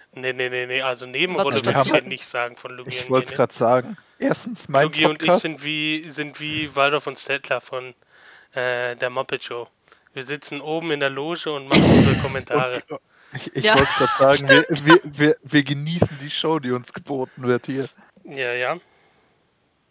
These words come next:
Speaker 3: Und außerdem haben wir hier vier Wochen nachzuholen, also von dem her darfst du dich ja
Speaker 1: Eben.
Speaker 3: gar nicht beschweren.
Speaker 1: Wollte ich grad
Speaker 2: Siehste,
Speaker 1: sagen, wir haben
Speaker 2: ich muss
Speaker 1: vier
Speaker 2: ja noch
Speaker 1: Wochen,
Speaker 2: ein-, ich hab
Speaker 1: vier Wochen Busfahren haben wir noch. Gut bei dir.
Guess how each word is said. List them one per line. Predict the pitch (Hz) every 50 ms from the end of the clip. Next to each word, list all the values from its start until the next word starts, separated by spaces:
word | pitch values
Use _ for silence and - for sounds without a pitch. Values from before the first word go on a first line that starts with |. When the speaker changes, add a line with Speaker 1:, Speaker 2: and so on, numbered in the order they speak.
| _ _ _ _ _ _ _ _ _ - - - _ - -
Speaker 3:
Und | - 135
außerdem | 123 131 131 - 160 135 131 131 214
haben | 240 135 131
wir | 127
hier | 131 123
vier | - - 147 139 123
Wochen | 131 123 - 127
nachzuholen, | - 135 127 - - - - - 170 165 190 147 127 127
also | - 135 123 139 185 107
von | 120 - 170 190
dem | 180 190
her | 165 240
darfst | - 131 123 117 - -
du |
dich | 120 113
ja | 135 127 123
Speaker 1:
Eben. | 127 -
Speaker 3:
gar | 104 120
nicht | 123 120 _
beschweren. | 117 - - - 117 123 123 117 _ _ - - - - - 151 147 _ _ _ _ - 98 - - _
Speaker 1:
Wollte | - 131 123 117
ich | - -
grad | 120 120
Speaker 2:
Siehste, | 190 180 127 127
Speaker 1:
sagen, | - -
wir | -
haben | 123 123
Speaker 2:
ich | 95
muss | 95 -
Speaker 1:
vier | 143 143
Speaker 2:
ja | -
noch | 185 185 -
Speaker 1:
Wochen, | - 101
Speaker 2:
ein-, | - -
ich | - - 196
hab | 208 - _ _ _ _ _ _ _ _ _ _ _ _ _ _ _ _ _ _
Speaker 1:
vier | - - - 156 147
Wochen | 147 143 - 143 139 127
Busfahren | 139 139 135 - - - 127 127 120 127
haben | 131 127 123
wir | 131 123
noch. | 131 127 123 - - - _ _ _ _ _ _ _ _ _ _ _ _ _ -
Gut | 151 156 156 147 -
bei | - 151 156
dir. | 160 151 185